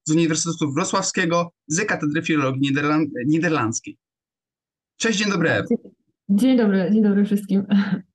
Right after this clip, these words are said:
Speaker 1: S-, spotykamy się dzisiaj, tak jak powiedziałem, e, na początku, e, z, trochę z powodu wyborów, ale też trochę, e, z powodu tego, żeby wytłumaczyć naszym polskim słuchaczom,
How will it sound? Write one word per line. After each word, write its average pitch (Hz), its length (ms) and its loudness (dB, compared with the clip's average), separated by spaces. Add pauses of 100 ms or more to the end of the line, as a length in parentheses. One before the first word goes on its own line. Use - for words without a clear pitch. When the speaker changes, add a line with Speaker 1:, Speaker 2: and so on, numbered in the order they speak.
(1300)
Speaker 1:
S-, - 140 -8
spotykamy - 500 -2
się 208 120 -2
dzisiaj, 170 280 0
tak 165 120 -4
jak 160 160 -4
powiedziałem, 151 460 2
e, 143 360 -2
na 147 80 -4
początku, 151 720 -2
e, 143 200 0
z, 147 180 -4
trochę 240 240 -2
z - 40 -8
powodu 185 340 -2
wyborów, 175 420 0
ale 180 140 0
też 196 160 -4
trochę, 214 360 -4 (120)
e, 156 320 2
z 151 80 -8
powodu 170 320 -2
tego, 190 220 -4
żeby 185 160 0
wytłumaczyć 175 500 -2
naszym 175 220 -2
polskim 185 260 -6
słuchaczom, 190 600 -2